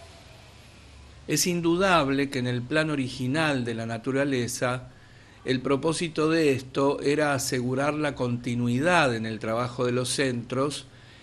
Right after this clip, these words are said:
y crear una protección contra posibles interrupciones en el trabajo de la máquina, ya que en algunos casos una interrupción podría ser fatal.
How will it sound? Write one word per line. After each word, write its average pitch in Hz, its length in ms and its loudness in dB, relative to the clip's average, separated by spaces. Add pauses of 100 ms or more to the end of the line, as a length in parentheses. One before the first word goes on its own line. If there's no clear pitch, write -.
(140)
y 151 140 0
crear 165 420 4
una 165 240 -2
protección 151 840 0
contra 127 480 -2
posibles 143 600 0
interrupciones 123 1160 0
en 113 100 -4
el 110 140 -4
trabajo 123 480 0
de 120 80 2
la 117 120 0
máquina, 104 680 -4 (440)
ya 113 220 0
que 120 140 0
en 117 100 -2
algunos 139 400 -2
casos 151 560 0 (120)
una 123 200 -2
interrupción 139 760 -2
podría 120 440 0
ser 131 240 -2
fatal. 110 600 0